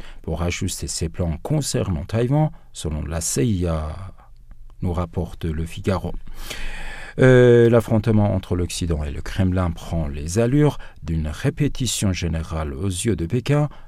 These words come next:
selon le directeur de la C I A. La Chine suit attentivement l'invasion russe de l'Ukraine et va probablement tirer les enseignements de ce conflit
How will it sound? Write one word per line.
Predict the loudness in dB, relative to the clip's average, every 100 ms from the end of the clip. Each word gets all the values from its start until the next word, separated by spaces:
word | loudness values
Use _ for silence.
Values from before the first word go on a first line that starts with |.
| -18 -10
selon | -4 -2 -2
le | -2 -4 -6 0
directeur | 2 2 -2 -2 -2 -2 -4
de | -4
la | -4
C | -4 -2 0
I | -2 -4
A. | -6 -6 -14 -14 -12 -12 -10 6
La | 8 8
Chine | 6 6 4
suit | 4 2 2
attentivement | 2 2 0 -2 -2 -2
l'invasion | -2 -2 0 2 2 2 0
russe | 0 0 0
de |
l'Ukraine | 0 -2 -2 0 0 -4 -16 -8
et | -6
va | -6 -8
probablement | -4 0 2 2 2 0
tirer | 0 0 0 2 0
les | -2 -4 -6 -2
enseignements | 0 0 0 2 2 2 -2
de | -4
ce | -6 -6
conflit | -2 -2 0 4 4